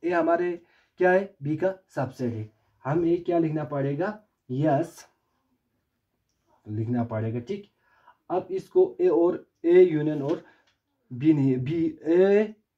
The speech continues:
यूनियन बी निकालना है, ए यूनियन बी निकालना है। अब ए यूनियन बी के लिए हमारे पास ए आ गया, बी आ गया और सी आ गया। ये हो गया आपका क्वेश्चन नंबर,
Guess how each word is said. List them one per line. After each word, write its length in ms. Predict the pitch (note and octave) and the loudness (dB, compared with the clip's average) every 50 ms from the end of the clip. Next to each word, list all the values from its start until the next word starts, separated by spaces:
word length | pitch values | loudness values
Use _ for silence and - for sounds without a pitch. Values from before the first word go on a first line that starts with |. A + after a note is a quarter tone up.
| _ _ _ _ | _ _ _ _
यूनियन 380 | C#3+ D#3 D#3+ D#3+ F3 F3+ E3 C3 | 0 2 4 4 4 2 2 0
बी 120 | C#3+ D3 | -2 0
निकालना 340 | C3+ A#2+ G#2+ A2 G#2 G#2+ G#2+ | 0 -2 -2 -2 -4 -6 -6
है, 60 | - | -8
ए 120 | B2 C#3 D3 | -10 -8 -6
यूनियन 400 | C#3+ B2+ B2 B2 C3+ E3 G3 G3 - _ _ _ _ A#2 | -4 -2 0 0 0 -2 -4 -8 -10 _ _ _ _ -16
बी 200 | A2+ A#2 A#2 A2 | -10 -8 -6 -6
निकालना 400 | G#2 G2+ - - - - - - | -6 -10 -12 -16 -20 -20 -20 -20
है। 80 | _ _ _ _ _ _ _ _ _ _ _ _ _ _ _ _ _ _ _ | _ _ _ _ _ _ _ _ _ _ _ _ _ _ _ _ _ _ _
अब 200 | C3 C#3+ - - - - | -6 -6 -6 -8 -8 -2
ए 80 | D#3+ F3 | 2 2
यूनियन 440 | E3+ E3 D3 C3+ C3+ C#3 C#3 C3+ C3+ | 4 4 2 0 0 0 0 -2 -2
बी 120 | D3+ D#3 | -4 -4
के 120 | - D#3+ D3 | -4 -4 -2
लिए 100 | D3+ C#3+ | -2 -2
हमारे 360 | C#3 C3 C3+ C#3 C#3+ C#3+ C3+ | -2 -2 -2 -4 -4 -6 -6
पास 320 | C3+ A#2+ A#2 B2 A#2+ - - | -6 -6 -8 -8 -8 -10 -14
ए 120 | B2+ C#3 | -10 -8
आ 160 | C#3 B2 A#2 A2+ | -6 -6 -4 -4
गया, 300 | A2 A#2 C3 D3+ D#3 D#3 _ _ _ _ _ _ | -4 -6 -6 -8 -8 -12 _ _ _ _ _ _
बी 200 | A#2+ B2 B2+ A#2 | -14 -8 -8 -8
आ 100 | G#2 G2 | -6 -8
गया 240 | G2 G#2 C3+ D#3 D#3 D#3 - _ _ _ | -10 -10 -10 -10 -10 -12 -16 _ _ _
और 260 | B2 C#3+ F3+ F#3 - _ _ _ _ _ _ | -8 -8 -8 -8 -10 _ _ _ _ _ _
सी 160 | _ - - | _ -20 -20
आ 40 | - | -20
गया। 260 | - _ _ _ _ _ _ _ A#2+ | -20 _ _ _ _ _ _ _ 2
ये 160 | B2+ E3+ F#3 | 4 6 6
हो 120 | E3 C3+ A#2+ | 6 4 0
गया 180 | A#2 C3+ C3+ | -4 -4 -6
आपका 180 | C3+ - - E3 | -6 -6 -8 -10
क्वेश्चन 340 | - - C3+ B2+ D3 C#3+ C3+ | -8 -8 -8 -8 -6 -4 -4
नंबर, 280 | C3 C3 E3 G3 - | -4 -4 -4 -6 -8